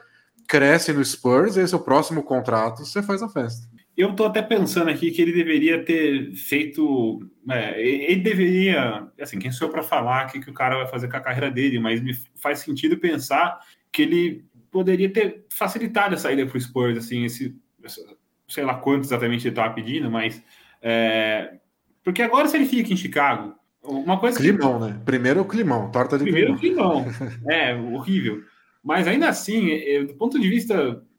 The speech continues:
Speaker 2: técnico, muito se falou, desde que o Vucevic chegou, que essa diretoria, os, é,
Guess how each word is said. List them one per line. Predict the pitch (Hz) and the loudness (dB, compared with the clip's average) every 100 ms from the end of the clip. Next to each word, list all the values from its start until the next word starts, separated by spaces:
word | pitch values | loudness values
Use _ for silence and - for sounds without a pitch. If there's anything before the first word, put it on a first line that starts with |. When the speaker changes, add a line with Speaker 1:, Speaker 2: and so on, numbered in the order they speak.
| _ | _
Speaker 2:
técnico, | 151 196 220 165 135 113 101 _ | -2 -2 -2 -4 -4 -6 -10 _
muito | 139 196 233 | -6 -4 -2
se | - | -4
falou, | - - 151 185 165 | -2 0 2 2 2
desde | 135 202 | 0 -2
que | - | -2
o | 233 | 0
Vucevic | 226 196 190 | 0 2 -2
chegou, | - 156 156 | -2 -2 -2
que | 170 | -2
essa | 196 190 | -6 -4
diretoria, | 190 196 190 175 156 175 165 | -2 0 0 -2 -2 0 0
os, | 139 - _ _ 123 - _ | -2 -10 _ _ -20 -20 _
é, | 110 117 107 104 | -6 -6 -6 -12